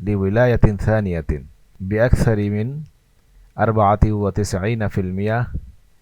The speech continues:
মিনাল আসওয়াত। তুবুন প্রেসিডেন্টের নাম, মানে আব্দুল মাজিদ তুবুন, ওনার নাম হচ্ছে আব্দুল মাজিদ তুবুন। উনি রাইসান হিসাবে প্রেসিডেন্ট হয়েছেন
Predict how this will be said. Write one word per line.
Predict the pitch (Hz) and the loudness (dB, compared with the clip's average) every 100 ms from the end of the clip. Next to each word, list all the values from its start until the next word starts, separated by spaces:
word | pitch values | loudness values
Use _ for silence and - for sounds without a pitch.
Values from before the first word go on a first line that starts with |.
| _ _ - | _ _ -6
মিনাল | 95 95 95 | -4 -2 -2
আসওয়াত। | 80 - 85 82 78 - 78 - - - - - _ _ _ _ _ _ _ - | -4 -4 -2 -2 -2 -6 -8 -12 -20 -20 -20 -20 _ _ _ _ _ _ _ -2
তুবুন | 127 123 107 135 151 - - - _ _ _ _ - | 0 0 -2 -4 -12 -16 -18 -20 _ _ _ _ -4
প্রেসিডেন্টের | 107 113 107 101 95 | -2 0 0 0 0
নাম, | 85 95 120 | -2 -4 -6
মানে | 98 | -4
আব্দুল | 92 101 113 104 | -4 -2 -2 0
মাজিদ | 98 101 110 - | -2 -2 -4 -4
তুবুন, | 90 78 73 | -4 -4 -8
ওনার | 76 87 | -6 -6
নাম | 87 95 | -4 -4
হচ্ছে | 104 - | 0 0
আব্দুল | 95 95 104 | 0 -2 -4
মাজিদ | 95 95 123 123 | -4 -4 -4 -6
তুবুন। | 90 78 71 73 - _ _ _ _ _ _ _ _ - | -6 -6 -8 -12 -20 _ _ _ _ _ _ _ _ -6
উনি | 104 | 0
রাইসান | 101 104 131 110 98 71 76 - | 2 2 0 0 -2 -4 -14 -20
হিসাবে | - 87 90 | -8 -4 -4
প্রেসিডেন্ট | 85 98 101 104 98 | -4 -4 -4 -2 -2
হয়েছেন | 90 92 92 | 0 0 0